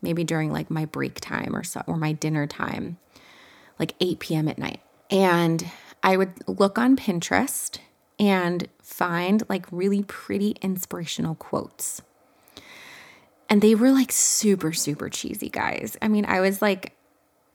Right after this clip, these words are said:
mid-twenties, <laughs> you know, a young,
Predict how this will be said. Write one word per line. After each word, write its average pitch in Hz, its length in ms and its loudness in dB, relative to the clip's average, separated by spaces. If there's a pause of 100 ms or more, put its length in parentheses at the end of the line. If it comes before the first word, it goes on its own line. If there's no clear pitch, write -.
(240)
mid-twenties, 156 1200 0 (260)
<laughs> - 240 -10
you 269 140 8
know, 151 320 0
a 254 40 6
young, 214 540 6